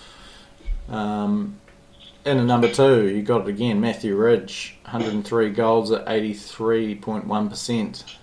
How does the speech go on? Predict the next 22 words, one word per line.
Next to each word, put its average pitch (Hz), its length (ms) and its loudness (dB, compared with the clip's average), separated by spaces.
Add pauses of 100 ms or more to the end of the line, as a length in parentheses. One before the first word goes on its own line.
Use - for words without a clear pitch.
(140)
in 101 80 -8
his 107 200 -8
three 101 280 0
seasons. 98 580 0
Now, 104 300 -2
those 104 180 -4
three 101 180 2
seasons 98 400 -2
were 101 220 0
incredibly 98 540 -2
checkered 101 580 -4
by 95 280 -4
injury 107 320 0
and 101 120 -2
suspension, 127 680 -6
but, 107 320 -6 (380)
and 101 340 -2 (200)
some 110 160 -8
pretty 101 380 0 (540)
dusty 120 340 2
form, 135 580 2
but 113 400 2